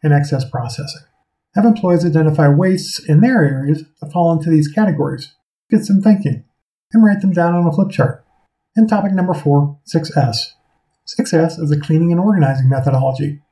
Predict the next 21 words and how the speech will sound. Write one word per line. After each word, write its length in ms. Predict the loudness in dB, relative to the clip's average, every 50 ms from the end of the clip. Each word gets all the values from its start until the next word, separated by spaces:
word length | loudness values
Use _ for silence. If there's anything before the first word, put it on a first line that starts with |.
| _ _ _ _ _ _ _ _ -4
Each 140 | -4 -4 -4
step 300 | -6 -2 -2 0 0 0
begins 320 | 0 0 2 2 2 2
with 100 | 0 0
the 60 | 0 2
letter 260 | 2 2 2 0 0
S. 420 | 0 -2 -2 -4 -6 -12 -16 _ _ _ _ _ _ _ _
So 160 | -6 -6 -6
sort, 440 | -6 -6 -4 -2 -2 -2 -2 -4 -10 _ _ _ _ _ _ _
shine, 560 | -12 -4 -2 0 0 2 2 0 0 -2 -8 _ _ _ _ _ _ -12
set 160 | -6 -4 0
in 160 | 0 0 0
place, 400 | 2 0 0 0 0 -4 -10 _ _ _ _
standardize, 800 | -12 -6 -4 -4 -2 -2 0 0 2 2 2 0 -2 -4 -12 _ _ _ _
sustain. 640 | -8 -6 -6 -2 0 0 0 2 2 0 -2 -2 -6 _ _ _ _ _ _ _ -4
If 120 | -2 0 2
you 80 | 2
do 140 | 2 4 4
all 240 | 2 2 0 -2 0
of 80 | 0
these, 380 | 0 2 0 0 -4 -6 -14 _